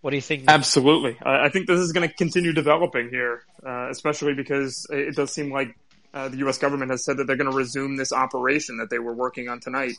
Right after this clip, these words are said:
Speaker 2: uh, when daylight breaks in Montana.
Speaker 1: Yeah, and as always, we'll, we'll keep things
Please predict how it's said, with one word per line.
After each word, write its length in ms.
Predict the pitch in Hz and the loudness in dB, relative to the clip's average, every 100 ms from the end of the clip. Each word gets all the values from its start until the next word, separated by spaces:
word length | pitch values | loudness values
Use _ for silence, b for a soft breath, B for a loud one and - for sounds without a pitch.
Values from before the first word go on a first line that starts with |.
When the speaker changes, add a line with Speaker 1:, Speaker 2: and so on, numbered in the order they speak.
| - | -10
Speaker 2:
uh, 300 | 123 117 120 | -8 -6 -6
when 280 | 120 123 120 | -6 -8 0
daylight 340 | 123 123 113 | 2 2 2
breaks 260 | 123 117 - | 0 0 -2
in 80 | 120 | -6
Montana. 360 | 120 120 117 - _ - _ _ _ _ _ _ _ _ _ _ _ _ _ _ 175 | -6 -6 -8 -12 _ -20 _ _ _ _ _ _ _ _ _ _ _ _ _ _ -2
Speaker 1:
Yeah, 140 | 180 - | -2 2
and 120 | 196 190 | 4 6
as 120 | 170 | 8
always, 280 | 170 170 151 | 10 8 6
we'll, 240 | 160 160 | 2 2
we'll 140 | 160 147 | 0 0
keep 240 | - 165 | -2 -4
things 420 | - 175 160 143 | -2 -4 -4 -10